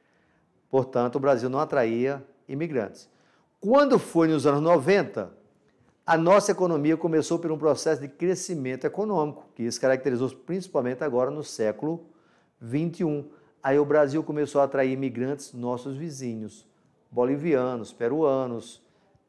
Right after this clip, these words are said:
é, colombianos, é, haitianos, recentemente,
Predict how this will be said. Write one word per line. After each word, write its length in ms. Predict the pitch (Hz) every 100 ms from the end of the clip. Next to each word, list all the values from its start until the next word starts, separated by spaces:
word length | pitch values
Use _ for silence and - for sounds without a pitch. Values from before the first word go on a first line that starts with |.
| -
é, 280 | 123 123 120
colombianos, 1080 | 123 120 135 156 139 139 127 120 - - _ _ _ _ _ _ _ _ _
é, 420 | 123 131 135 135 -
haitianos, 1200 | 143 170 151 175 156 160 156 151 - - - _ _ _ _ _ _ -
recentemente, 1040 | 135 139 156 147 143 139 143 139 - _